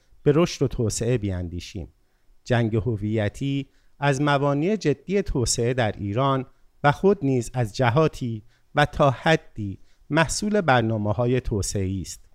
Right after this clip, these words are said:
بیاییم از طریق تغییر رویکرد و پای نهادن در مسیر هویتمندی آفرینشگرانه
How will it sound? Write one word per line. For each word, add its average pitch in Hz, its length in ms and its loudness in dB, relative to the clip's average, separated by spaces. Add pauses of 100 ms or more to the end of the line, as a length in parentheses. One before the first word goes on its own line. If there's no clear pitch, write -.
(360)
بیاییم 127 480 4 (320)
از 135 220 0
طریق 143 380 0
تغییر 151 560 2
رویکرد 110 680 0 (280)
و 135 100 4
پای 135 380 4
نهادن 135 520 0
در 165 200 2
مسیر 127 480 -2
هویتمندی 117 1040 0
آفرینشگرانه 117 1400 2